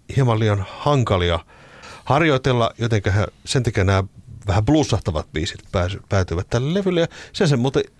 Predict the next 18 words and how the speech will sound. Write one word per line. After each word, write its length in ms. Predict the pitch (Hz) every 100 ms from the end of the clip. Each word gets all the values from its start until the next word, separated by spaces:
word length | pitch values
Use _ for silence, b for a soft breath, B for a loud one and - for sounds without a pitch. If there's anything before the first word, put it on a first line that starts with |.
| -
hauska 360 | - 147 - -
kappale. 400 | 147 - 107 110 B B B
Tässä 220 | 143 -
on, 100 | 131 - -
ö, 260 | - 120 101 -
soitetaan 680 | 139 127 120 120 110 113 - b b
tämmöistä 280 | - 113 123
prepattua 560 | - 156 104 - 90 80
pianoa, 480 | 117 95 80 73 73
elikkä 280 | 78 - 90
tota, 280 | 90 - 95 B B B B - -
pianon 320 | 135 113 95 92 _ -
noitten 540 | 98 95 98 - 87 - 110
vasaroitten 480 | 113 113 90 - 85
väliin 260 | 85 85
laitettu 520 | 87 - - - - _ - - - -
paperia, 460 | - - 78 67
niin 100 | 76